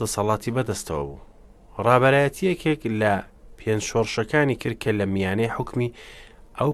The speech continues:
پادشایانەدا ڕوویدا. دوای لە سیپارەی هەواڵی ڕۆژان یەکەم باسیان دەکەین. ئەو ڕووداوانە لە سیپارەی هەواڵی ڕۆژان ئاماژەیان پێکراوە، چونکە باسی بۆچوونی خودا دەکەن.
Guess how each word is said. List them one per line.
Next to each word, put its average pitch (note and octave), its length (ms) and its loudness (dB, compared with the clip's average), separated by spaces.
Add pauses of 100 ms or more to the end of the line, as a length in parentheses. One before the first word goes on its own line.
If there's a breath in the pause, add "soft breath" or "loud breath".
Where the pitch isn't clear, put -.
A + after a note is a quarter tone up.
پادشایانەدا G#2+ 760 2
ڕوویدا. F#2 280 -4 (1900 loud breath)
دوای D#3+ 240 8
لە F#3+ 120 4
سیپارەی D3 460 4
هەواڵی B2+ 360 6
ڕۆژان A#2 300 4 (100)
یەکەم A2+ 340 2
باسیان E2 400 0
دەکەین. - 280 -14 (400)
ئەو F#3 180 4
ڕووداوانە C3 640 6
لە B2 140 0
سیپارەی B2 480 2
هەواڵی A2+ 380 4
ڕۆژان G#2 320 4
ئاماژەیان G2+ 640 0
پێکراوە، C#3 480 0
چونکە C3+ 260 -4 (160)
باسی B2 360 0 (100)
بۆچوونی G#2 520 -2
خودا D#2+ 260 -2
دەکەن. - 300 -12